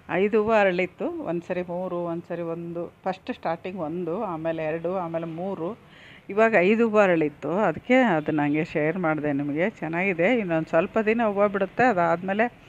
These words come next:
ಅದನ್ನು ಸ್ವಲ್ಪ ಪ್ರೂನ್ ಮಾಡ್ಕೋಬೇಕು ನಾನು. ತುಂಬ ಉದ್ದ ಬಂದಿದೆ, ಕಡ್ಡೆ, ಬುಷಿಯಾಗಿಲ್ಲ. ನೋಡಿ, ಇದು ವೈಟು ಗುಲಾಬಿ ಹೂವು ಎಷ್ಟು ದೊಡ್ಡದಾಗಿದೆ ಅಂತ.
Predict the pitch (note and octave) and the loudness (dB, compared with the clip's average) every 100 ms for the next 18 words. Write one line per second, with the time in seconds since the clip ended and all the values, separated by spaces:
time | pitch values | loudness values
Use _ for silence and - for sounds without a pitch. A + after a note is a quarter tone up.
0 | - - - - D#3+ F3 A#3 A#3+ - D3+ | -20 -20 -20 0 2 4 4 4 2 0
1 | F3 - E3+ G3+ G3+ D3 F#3 - F#3 D3+ | 0 0 2 2 4 2 2 2 0 0
2 | B2+ C#3 C3+ D#3 G3 F#3 F3 F3 D3 C#3 | -2 -4 -4 -4 -4 -4 2 2 0 -2
3 | G3+ G#3 G3+ F3+ E3 E3+ E3+ D3+ C#3 D#3 | 2 2 2 0 0 0 0 -2 0 0
4 | C#3+ C#3 C3+ C#3 - - - - F#3+ G#3+ | 0 0 -4 -6 -12 -20 -18 -4 -2 0
5 | - C4+ B3 F#3 D3+ D3 - - E3+ F3+ | 4 4 4 2 0 0 -4 -8 -2 0
6 | G#3 G3+ G#3 A3+ D#3 F3+ - G#3+ D3+ G3 | 2 2 0 2 4 4 2 0 0 0
7 | - _ - C#3 D#3+ D#3+ D#3+ D#3+ D#3 D3 | -8 _ -10 -2 4 4 4 0 0 0
8 | C#3 D#3+ D#3+ - - - F3 D3 C#3+ D#3+ | -2 -4 -4 -4 -6 -6 -4 -2 4 4
9 | E3 D#3+ C#3+ C3+ - | 4 2 0 0 0